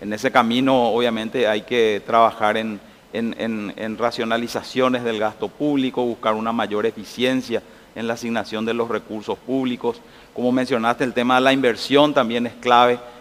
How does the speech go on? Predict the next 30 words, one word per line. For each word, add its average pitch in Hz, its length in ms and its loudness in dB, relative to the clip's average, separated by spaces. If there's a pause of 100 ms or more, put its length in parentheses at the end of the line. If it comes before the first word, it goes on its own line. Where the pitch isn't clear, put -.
eh, 104 200 0
que 113 160 2
esta, 120 600 6
que 117 80 2
esta 123 240 2
senda 139 460 4
descendente, 120 720 0 (240)
eh, 110 120 2
no 127 180 4
afecta 135 420 2
a - 20 4
la 131 120 0
inversión 123 420 0
pública. 147 400 -2
Hay 117 80 0
un 117 80 -6
compromiso 120 580 -2
del 120 120 2
gobierno 110 520 -2 (260)
de 117 120 0
mantener 120 540 0
la 123 80 2
inversión 120 460 0
pública 120 500 0
de 135 140 4
la 151 80 6
administración 135 720 -2
central 117 480 -2 (260)
en 127 160 0
niveles, 120 540 0